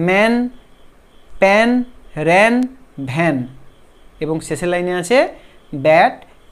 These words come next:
ক্যাট, ফ্যাট, ম্যাড, র‍্যাট। তাহলে এখানে যতগুলো আমি উচ্চারণ করলাম দেখো, প্রত্যেকে কিন্তু এর উচ্চারণ এর মতো হচ্ছে। ব্যাড, মাঝে এ থাকার জন্য এ উচ্চারণ হচ্ছে। হ্যাড,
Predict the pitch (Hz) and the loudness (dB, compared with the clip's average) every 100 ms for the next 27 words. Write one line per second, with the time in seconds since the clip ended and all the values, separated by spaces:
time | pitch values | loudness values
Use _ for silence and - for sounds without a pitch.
0 | - 170 180 233 - - - - - 165 | -2 4 4 2 -6 -20 -20 -8 0 2
1 | 214 - - - - 151 156 208 302 - | 2 -2 -18 -18 -10 -6 -2 -2 -4 -10
2 | - - 123 123 139 131 - - _ _ | -20 -20 -10 -6 -6 -8 -16 -20 _ _
3 | _ - - - - - _ - _ - | _ -20 -20 -20 -20 -20 _ -20 _ -20
4 | - 233 247 240 240 262 170 170 226 247 | -8 2 4 4 2 0 0 0 0 2
5 | 262 262 214 - 214 220 226 240 226 190 | 2 2 -2 -2 -2 -2 -2 -2 0 -2
6 | 165 147 175 254 - _ - _ - - | -2 -2 -4 -6 -14 _ -20 _ -20 -4
7 | 165 180 - 247 247 269 269 - 185 202 | -4 -4 -4 -2 0 -2 -4 0 2 4
8 | 214 - 254 269 269 - 190 190 196 175 | 0 -2 -4 -4 -6 -2 2 4 2 -4
9 | 160 135 131 127 123 135 131 165 160 151 | -6 -8 -10 -16 -14 -8 2 4 4 0
10 | 120 120 - - 156 156 175 175 170 180 | -6 -14 -18 -10 -6 -4 -2 -4 -4 -4
11 | 175 190 214 - 170 165 151 143 131 127 | -4 -6 -8 -2 2 2 2 -4 -8 -10
12 | - - 127 131 - - - - - - | -12 -18 -20 -20 -20 -20 -20 -20 -20 -20
13 | _ _ - - 175 170 139 | _ _ -10 2 4 4 2